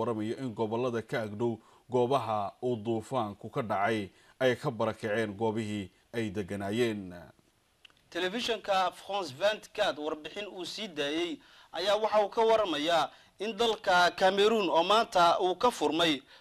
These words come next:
Speaker 2: kulan heshiis ah kadib markii colaad ay dhex martay bulshada ku dhaqan dalkaasi Cameroon.
Speaker 1: Magaalada Yaoundé ee dalka Cameroon waxaa maanta si rasmi ah uga furmay wadaxaajood qaran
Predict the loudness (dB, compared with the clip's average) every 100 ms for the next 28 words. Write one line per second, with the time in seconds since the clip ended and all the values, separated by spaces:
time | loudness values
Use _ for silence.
0 | _ 0 2 2 0 -2 0 -2 -2 0
1 | 0 0 -4 -4 -4 -2 -4 -6 -8 -8
2 | -10 -20 -20 -2 4 6 6 4 0 2
3 | 2 2 -2 0 -2 0 -4 -4 -2 2
4 | 2 2 -2 -8 -2 -2 0 -2 -4 -10
5 | -20 0 0 2 -2 -2 -6 -2 0 2
6 | 0 0 -4 -10 -20 -20 -20 -20 -20 -4
7 | 2 6 6 4 2 4 4 4 -2 -2
8 | -2 -2 0 0 0 -4 -6 -6 -4 0
9 | 0 0 -2 -6 -2 0 0 0 0 -2
10 | -6 -4 -4 -4 -2 0 -2 -6 -8 -4
11 | -2 -2 -8 _ _ 0 2 2 2 2
12 | 0 -4 -4 -4 -2 -2 -4